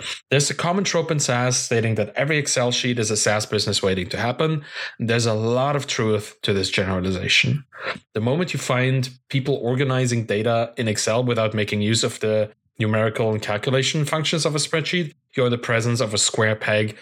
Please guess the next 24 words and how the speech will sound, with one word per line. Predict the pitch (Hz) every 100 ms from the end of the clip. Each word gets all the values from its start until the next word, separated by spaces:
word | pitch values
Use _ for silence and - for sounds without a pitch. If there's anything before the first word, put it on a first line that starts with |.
| -
that | 101
was | 101
pushed | - - 107 -
into | 95 95
a | 90
round | 82 82
hole. | 73 - - - - - - - -
So | 127 107 107 -
you | 127
will | 131
find | 127 - - - 135 147 147
that | 139 131 -
Excel | 127 - 156 160 165
and | 131
Google | 139 156
Sheets | 143 170 156
are | 110
widespread | 110 208 214 - - -
for | 98
these | 95
kind | - 95
of | 98
custom | - 104 - 123
solutions | 123 117 120 151 147